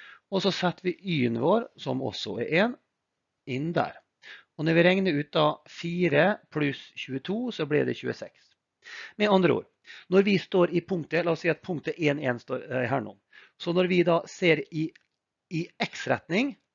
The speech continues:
la oss si det blir sånn da, i x-retning, så er deriverte i x-retning ti. Men hvis vi går i y-retning, den andre retningen, så er det enda brattere, for der er det tjueseks.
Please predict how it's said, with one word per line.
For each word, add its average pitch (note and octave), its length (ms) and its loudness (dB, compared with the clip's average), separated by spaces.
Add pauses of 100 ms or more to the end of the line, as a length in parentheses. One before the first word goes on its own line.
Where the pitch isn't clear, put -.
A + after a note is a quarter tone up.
(180)
la - 120 -14
oss - 80 -14
si C#3 80 -2
det B2 140 -4
blir C3+ 100 -4
sånn D3 240 -2
da, - 80 -8
i E3 160 -6
x-retning, F#3 640 -2 (400)
så F3+ 320 -4
er F3 240 6
deriverte E3+ 560 2
i E3+ 80 -6
x-retning B2+ 560 -8
ti. A3 220 -6 (720)
Men F3 120 -4
hvis G3+ 200 -6
vi D#3 120 -2
går D3 180 2
i D#3 100 0 (280)
y-retning, D3+ 460 0
den - 80 -8
andre E3 260 -2
retningen, D3 300 -8
så E3 140 -4
er F3 80 -2
det - 80 -14 (100)
enda G#3+ 260 0
brattere, F3 400 2
for D#3 140 0
der C3 100 0
er A#2+ 60 -6
det C3 100 -6
tjueseks. - 520 -4